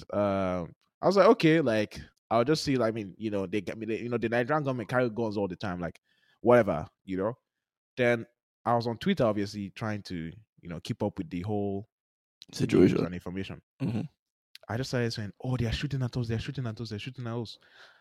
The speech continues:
Speaker 1: They are po-, they're not posting videos. You now hear the gunshot. Twa, twa, twa, twa, twa, twa, twa, twa. You know
Speaker 2: Yeah.
Speaker 1: say, and I say, "Oh, you guys, check this Instagram live. You see it live. You see it live." You see, I went to this Instagram bro, live, bro.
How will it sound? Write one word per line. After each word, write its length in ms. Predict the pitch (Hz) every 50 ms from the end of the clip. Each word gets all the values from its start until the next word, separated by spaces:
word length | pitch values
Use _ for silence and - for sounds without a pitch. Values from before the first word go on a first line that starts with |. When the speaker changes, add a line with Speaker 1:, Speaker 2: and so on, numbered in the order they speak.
| _ _ _
Speaker 1:
They 60 | - 117
are 60 | 113
po-, 160 | - - 107
they're 140 | 113 127 131
not 180 | 156 160 156
posting 300 | - 139 135 - - 131
videos. 320 | 113 101 120 113 104 101 98
You 60 | 110
now 100 | 127 139
hear 140 | 143 139 117
the 80 | 107
gunshot. 400 | 98 - 113 110 120 - - - - _ _
Twa, 240 | - 120 110 107 - -
twa, 200 | - 135 - - -
twa, 220 | - 139 127 113
twa, 240 | 113 - 143 139 131
twa, 220 | - - 143 135 127
twa, 200 | - 143 135 151 -
twa, 160 | - 143 135
twa. 220 | 131 - 135 139 151
You 80 | 143 151
know 80 | 170
Speaker 2:
Yeah. 40 | 170 151
Speaker 1:
say, 140 | 123 147 - - - - - - - _
and 120 | - 156 175
I 40 | 180
say, 100 | - 196 -
"Oh, 200 | 175 160 147 139 127
you 160 | - 175 175
guys, 240 | 156 165 147 127 -
check 260 | - - 190 185 -
this 280 | 151 170 175 156 - - - - _ _ _ -
Instagram 540 | 156 156 - - 160 147 160 156 156 151 147
live. 340 | 151 151 147 139 123 107 - _ _ _ _ _ _
You 120 | 143 151
see 180 | 147 - 185 190
it 140 | 170 - 160
live. 360 | 165 170 175 165 147 117 -
You 80 | 135 139
see 120 | - 185
it 100 | 185 -
live." 240 | 156 170 175 165 147
You 40 | 143 147
see, 100 | 160 170
I 80 | - 147
went 180 | 160 202 196
to 60 | -
this 160 | 143 139 135 120
Instagram 440 | 127 123 - 123 - 123 117 110 101
bro, 100 | 107 92 - - 104
live, 300 | 110 117 117 110 95 85
bro. 200 | - 92 95 92